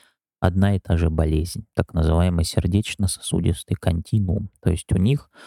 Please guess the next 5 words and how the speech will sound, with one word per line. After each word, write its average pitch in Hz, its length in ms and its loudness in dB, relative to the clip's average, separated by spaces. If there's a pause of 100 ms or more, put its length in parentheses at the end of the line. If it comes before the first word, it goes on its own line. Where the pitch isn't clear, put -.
(400)
глубинные 117 840 2
одинаковые 95 1040 0
механизмы, 90 840 0 (120)
патогенетические 85 1300 0
механизмы. 90 800 -2